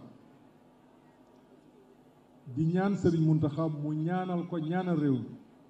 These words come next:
Ñëwoon nañ fi daaw, fekk liggéey bi desoon tuuti. Yàlla dimbali ñu.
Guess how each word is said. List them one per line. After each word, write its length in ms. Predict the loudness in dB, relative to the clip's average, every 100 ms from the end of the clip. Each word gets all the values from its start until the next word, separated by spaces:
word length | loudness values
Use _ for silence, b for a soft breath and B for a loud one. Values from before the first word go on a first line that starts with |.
| -20 -20 -20 -20 -20 -20 -20 -20 -20 -20 -20 -20 -20 -20 -20 -20 -20 -20 -8 2
Ñëwoon 300 | 4 4 2
nañ 140 | 0
fi 100 | 0
daaw, 280 | 2 2 0 -10 -18 -20 -20 -20 -20 -20 -20 -20 -20 -20 -20 -20 -20 -10
fekk 180 | -6 0
liggéey 360 | 0 6 6
bi 120 | 6
desoon 320 | 2 -2 -4 -4
tuuti. 260 | -2 -2 -6 -8 -20 -20 -20 -20 -20 -20 -20 -20 -20 -20 -20 -20 -20 -20 _ -20 -20 -20 -12
Yàlla 340 | 2 4 4 4
dimbali 400 | 4 6 6 6
ñu. 120 | 2